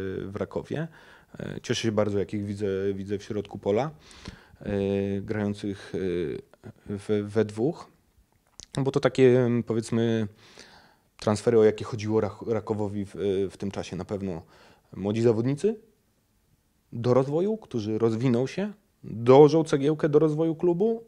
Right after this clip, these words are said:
i obie strony na tym, na tym zyskają. Więc z tego jestem bardzo zadowolony.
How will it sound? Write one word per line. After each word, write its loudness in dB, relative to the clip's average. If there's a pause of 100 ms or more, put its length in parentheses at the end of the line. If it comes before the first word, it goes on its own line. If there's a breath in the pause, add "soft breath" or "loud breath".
(220)
i -4 (260)
obie 4
strony -4
na 0
tym, -6 (180)
na -4
tym -6
zyskają. -10 (640 soft breath)
Więc -6 (220)
z -14
tego 0
jestem -4 (280)
bardzo 0
zadowolony. 2